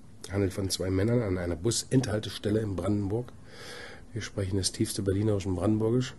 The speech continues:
Sind Langzeitarbeitslose, aber keine Sozialschmarotzer, keineswegs, sondern eher so überqualifiziert. Und die Bushaltestelle war oder ist so ein bisschen ihr Nabel zur Welt. Oder sie treffen sich da, um halt so über Themen der Welt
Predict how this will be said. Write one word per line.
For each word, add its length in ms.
Sind 240
Langzeitarbeitslose, 1200
aber 100
keine 180
Sozialschmarotzer, 800
keineswegs, 500
sondern 220
eher 100
so 240
überqualifiziert. 960
Und 100
die 40
Bushaltestelle 720
war 340
oder 140
ist 140
so 60
ein 40
bisschen 200
ihr 80
Nabel 320
zur 280
Welt. 320
Oder 120
sie 100
treffen 300
sich 180
da, 220
um 180
halt 160
so 140
über 260
Themen 360
der 160
Welt 260